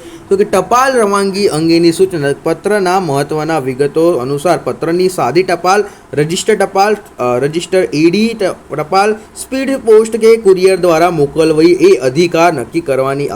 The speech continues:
ખાનગી, અ, ર-, અ, કારકુનને તે અંગે જરૂરી સૂચના આપે છે. જરૂરી સૂચના મુજબ રવાનગી કારકુન પત્રને રવાના કરવાનું કાર્ય કરે છે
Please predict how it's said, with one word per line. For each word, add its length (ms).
ખાનગી, 460
અ, 180
ર-, 220
અ, 180
કારકુનને 580
તે 120
અંગે 280
જરૂરી 320
સૂચના 400
આપે 180
છે. 440
જરૂરી 440
સૂચના 460
મુજબ 380
રવાનગી 460
કારકુન 500
પત્રને 600
રવાના 440
કરવાનું 440
કાર્ય 260
કરે 260
છે 240